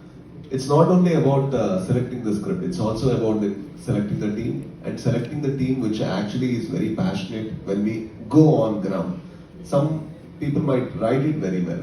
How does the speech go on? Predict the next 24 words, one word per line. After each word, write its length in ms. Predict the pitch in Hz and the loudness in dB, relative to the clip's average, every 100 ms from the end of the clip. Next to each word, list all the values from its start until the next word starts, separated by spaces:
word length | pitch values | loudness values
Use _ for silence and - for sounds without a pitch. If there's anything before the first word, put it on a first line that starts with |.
| 87 | -4
but 200 | 92 90 | -4 -2
they 80 | |
may 120 | 104 107 | -2 0
not 180 | 113 | 0
execute 460 | 110 90 123 123 110 82 | 0 -2 -2 0 0 -2
very 140 | - - | -4 -4
well. 140 | - - - | -8 -12 -8
Some 280 | - 127 | -2 0
might 300 | 131 127 123 - - - - | 0 0 -2 -4 -10 -16 -10
execute 380 | 107 123 143 143 | -6 0 2 4
very 220 | 190 92 | 4 2
well, 180 | - - - | 0 -2 -4
they 80 | 107 | -4
may 100 | 107 | -2
not 220 | 113 - | -2 -2
promote 380 | - 104 131 127 - | -2 2 2 2 -2
very 140 | 107 | -2
well. 180 | - - - - - - | -6 -10 -14 -18 -18 -12
So 120 | - | -4
these 220 | 143 151 | 2 6
are 80 | 175 | 6
the 140 | 170 - | 4 2
stages 420 | 165 156 165 151 | 2 4 4 2
that 140 | - | 0